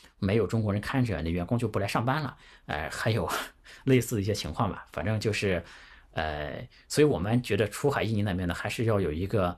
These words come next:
嗯，合伙人级别的，或者是一个，哎，这个中国我们团队里面做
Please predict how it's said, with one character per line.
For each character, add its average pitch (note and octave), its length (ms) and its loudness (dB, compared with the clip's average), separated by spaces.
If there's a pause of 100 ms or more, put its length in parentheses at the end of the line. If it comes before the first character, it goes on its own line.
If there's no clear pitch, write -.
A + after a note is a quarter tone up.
(260)
嗯， E2+ 440 0
合 E2 180 -2
伙 D2+ 160 -4
人 F#2 80 0
级 G2+ 140 -2
别 E2 180 0
的， D2+ 180 -2
或 F#2+ 200 -2
者 D#2+ 60 -4
是 D2 140 -4
一 F#2+ 140 -2
个， E2+ 240 -2 (200)
哎， D2+ 280 -6
这 F#2 140 -6
个 D#2 120 -2 (140)
中 D#3 180 0
国 F2+ 140 0
我 - 60 2
们 C#2+ 120 -4
团 - 160 -6
队 D3+ 140 4
里 G2+ 100 2
面 D2 200 -4
做 G2 360 2